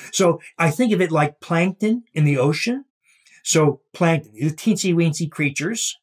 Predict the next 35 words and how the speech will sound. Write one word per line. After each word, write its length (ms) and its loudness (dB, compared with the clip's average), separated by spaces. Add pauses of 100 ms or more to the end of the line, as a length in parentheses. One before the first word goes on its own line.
(100)
that 180 -12
fill 240 0
the 120 0
ocean, 440 -2 (420)
that's 280 0
what 260 0
filter 320 -2
feeding 420 -2 (120)
organisms 500 -4
like 140 -4
whales 640 0
and 120 -4
jellyfish 540 -2
feed 260 -4
on. 120 -10 (440)
What 280 2
happens, 760 -2
and 140 -4
this 140 -2
is 80 -8
happening, 360 -2
by 120 -12
the 120 -18
way, 100 -16
sadly, 560 -8 (440)
when 140 4
there's 180 2
a 160 -2 (120)
marked 300 2
reduction 480 0
or 60 0
disappearance 640 -4
of 140 -12
plankton? 460 -6 (420)
Well, 420 2